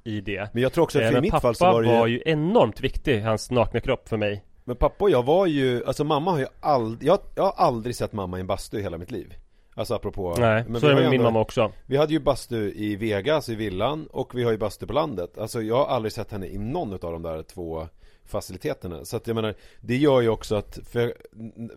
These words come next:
Speaker 2: pappa är ju, har jag ju sett mest naken när vi har bastat. Alltså det är inte så ofta vi liksom är nakna i andra sammanhang så att säga ihop. Så att det
Speaker 1: Nej.
Speaker 2: är väl lite mer naturligt att man ses där.
Speaker 1: Så, så är det kanske, men jag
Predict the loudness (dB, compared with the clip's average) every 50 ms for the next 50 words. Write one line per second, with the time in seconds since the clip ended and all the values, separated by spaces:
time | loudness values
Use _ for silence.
0 | -4 -2 -2 -2 -4 _ _ 2 4 4 4 4 2 0 0 0 0 2 2 2
1 | 0 0 -2 -4 -4 -6 -6 -8 -8 -8 -8 -10 -10 -10 -8 -8 -8 -10 -10 -12
2 | -12 -12 -10 -10 -8 -8 -6 -8 -8 -6 -8 -10 -10 -12 -12 -10 -10 -10 -10 -12
3 | -14 -12 -8 -6 -6 -6 -6 -8 -6 -2 -2 0 0 0 -2 -6 -6 -6 -6 -4
4 | -4 -4 -4 -6 -8 -10 -8 -8 -8 -8 -10 -12 -16 _ _ _ _ _ _ _
5 | _ _ _ -20 _ -14 -10 -8 -6 -4 -6 -6 -8 -8 -10 -8 -8 -8 -8 -10
6 | -8 -8 -6 -6 -6 -6 -6 -4 -4 -4 -4 -4 -6 -8 -8 -10 -12 -14 -14 -14
7 | -12 -12 -10 -12 -12 -14 _ -14 -12 -12 -12 _ -16 -20 -18 -14 -10 -10 -10 -8
8 | -4 -2 -2 -2 0 2 4 6 8 8 8 6 4 2 0 -2 -2 -2 -2 -4
9 | -4 -6 -6 -6 -6 -4 -4 -4 -4 -4 -6 -8 -8 -10 -10 -10 -10 -10 -10 -10
10 | -12 -14 -10 -8 -8 -8 -8 -10 -12 -8 -6 -6 -6 -6 -8 -14 -20 -20 _ _
11 | -20 -20 _ _ _ -20 -20 _ _ _ _ _ _ _ -20 -20 -18 -18 -18 -16
12 | -14 -10 -10 -8 -8 -8 -4 2 6 6 6 6 6 2 0 0